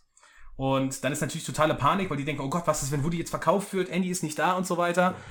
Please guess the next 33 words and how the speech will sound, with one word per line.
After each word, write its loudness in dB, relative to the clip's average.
Und, 0
ähm, 2
dann 0
ist -4
da 4
so 0
ein 0
böser, 4
böser 4
Mann, 4
der 4
Woody 4
kaufen 2
möchte. 0
Und -4
da 2
sagt 0
die -2
Mutter 0
auch 0
von -2
wegen, -2
"Nein, 4
der 0
ist 2
nicht 0
zu -8
verkaufen." 2
Und -6
dann -2
klaut 8
er 6
sich -4